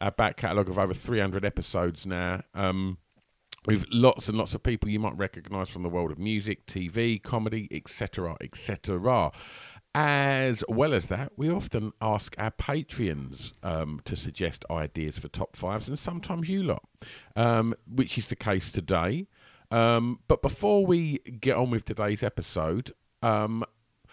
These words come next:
we've got to do all the stuff we have to do before we get on with the,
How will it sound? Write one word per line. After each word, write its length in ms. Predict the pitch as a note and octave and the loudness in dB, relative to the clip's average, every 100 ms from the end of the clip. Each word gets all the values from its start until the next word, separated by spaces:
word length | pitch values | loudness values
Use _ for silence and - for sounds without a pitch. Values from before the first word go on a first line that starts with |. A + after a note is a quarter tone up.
| - - | -20 -4
we've 100 | C3 | 0
got 140 | D#3+ | 0
to 40 | C3 | 2
do 140 | D3 | 2
all 60 | B2+ | 2
the 80 | G#2 | 0
stuff 260 | - G#2+ | 0 -2
we 80 | A2+ | 2
have 220 | A2 - | 2 0
to 80 | - | -4
do 180 | F2 F2 | -2 -2
before 300 | - - F2+ | -2 -2 0
we 100 | E2+ | 0
get 180 | - - | -2 -2
on 140 | F2+ | 0
with 160 | E2+ - | -2 -2
the, 200 | E2+ D#2+ | -2 -2